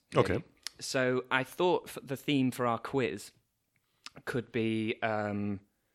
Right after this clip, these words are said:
Speaker 1: inspirational quotes from, uh, authors.
Speaker 2: Okay.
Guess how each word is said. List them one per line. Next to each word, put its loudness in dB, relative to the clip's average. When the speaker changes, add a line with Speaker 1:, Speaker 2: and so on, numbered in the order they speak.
Speaker 1:
inspirational 0
quotes -4
from, -6
uh, -4
authors. -4
Speaker 2:
Okay. 6